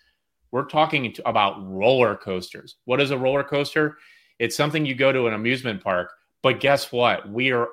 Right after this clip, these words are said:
all on roller coasters right now in this industry. And that's why you listen to the Auto Authorities, because we are telling you the real deal. We're telling you all the stuff, not the shit that you read on the internet, the real stuff. And,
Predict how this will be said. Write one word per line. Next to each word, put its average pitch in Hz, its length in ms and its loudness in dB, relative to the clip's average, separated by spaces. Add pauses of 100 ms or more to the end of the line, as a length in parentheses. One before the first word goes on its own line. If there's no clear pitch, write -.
(140)
all 120 320 0
on 117 180 -4
roller 120 280 0
coasters 120 500 -8
right 117 400 0
now 113 320 0
in 113 240 -4
this 110 400 -6
industry. 117 460 -6
And 101 120 -4
that's 123 220 -4
why 120 140 0
you 107 200 -6
listen 120 320 -6
to 110 140 -6
the 104 100 -8
Auto 107 300 -2
Authorities, 104 540 -8 (420)
because 120 400 0
we 120 340 0
are 127 160 2
telling 120 340 -4
you 131 120 -4
the 135 120 -2
real 101 260 -4
deal. 110 340 0
We're 117 200 0 (160)
telling 147 300 -2
you 120 240 -6
all 113 240 0
the 147 100 -4
stuff, 110 360 0 (420)
not 127 380 4
the 185 80 2
shit 165 340 -2
that 160 140 -4
you 139 140 -4
read 127 440 -4 (340)
on 117 140 -2
the 120 140 -2
internet, 101 560 0
the 110 100 0
real 117 380 0
stuff. 113 440 0
And, 107 300 -4